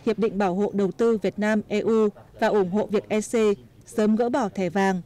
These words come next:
với xuất khẩu thủy sản của Việt Nam. Hai bên tăng cường hợp tác phát triển và hợp tác trong các lĩnh vực năng lượng tái tạo, dịch vụ hậu cần, công nghệ cao,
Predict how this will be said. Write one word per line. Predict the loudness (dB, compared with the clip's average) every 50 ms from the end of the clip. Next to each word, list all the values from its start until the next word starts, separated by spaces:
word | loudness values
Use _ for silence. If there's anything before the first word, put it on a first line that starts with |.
| -12 _ -20 _ 0
với | 0 0
xuất | 0 0 -4 -4
khẩu | -2 0 0 0
thủy | 0 0 0 0
sản | 0 -2 -4 -4 -4
của | -2 -2 -2 0
Việt | 0 -2 -2 0
Nam. | 0 0 2 2 0 0 -2 -6 _ -20 _ -20 -20 -14
Hai | -6 -2 0 0
bên | 2 2 0
tăng | 0 -2 -2
cường | 0 0 0 0
hợp | 0 -4 -4 -4
tác | -4 -4 -4 -2
phát | -6 -6 -4
triển | -2 0 0 0 -2 -4 -8 -18 -20 -6 -2
và | 0 0
hợp | 0 0 -2
tác | -4 -6 -6 -4
trong | -4 -4 -2
các | -2 -2 -2 -2
lĩnh | -4 -2 -2
vực | -2 -2 -4 -6 -4
năng | -2 -2 0 2
lượng | 2 0 0 -2
tái | -4 -4 -4 -4
tạo, | -2 -2 -2 -2 -2 -6 -14 -20 -20 -6
dịch | -4 -4 -4 0
vụ | 0 0 0
hậu | 0 -2 -4
cần, | -4 -2 0 0 0 0 -2 -4 -10 -8 -4
công | -2 0 2 2
nghệ | 0 0
cao, | -2 -2 0 0 0 0 -2